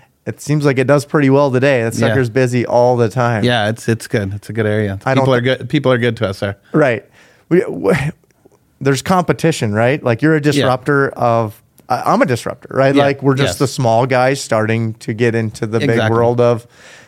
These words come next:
Speaker 1: what we're doing.
Speaker 2: Yep.
Speaker 1: What, what's some of the challenges with that? What, you know, do they,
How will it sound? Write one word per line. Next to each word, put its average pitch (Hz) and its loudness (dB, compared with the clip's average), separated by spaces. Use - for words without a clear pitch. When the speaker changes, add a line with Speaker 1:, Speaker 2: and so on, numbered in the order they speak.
Speaker 1:
what 113 0
we're 143 2
doing. 160 2
Speaker 2:
Yep. - -6
Speaker 1:
What, 196 0
what's 226 0
some 254 -4
of 240 2
the 214 4
challenges 170 0
with 135 0
that? 131 0
What, 139 0
you 131 0
know, 123 2
do 123 -2
they, 113 2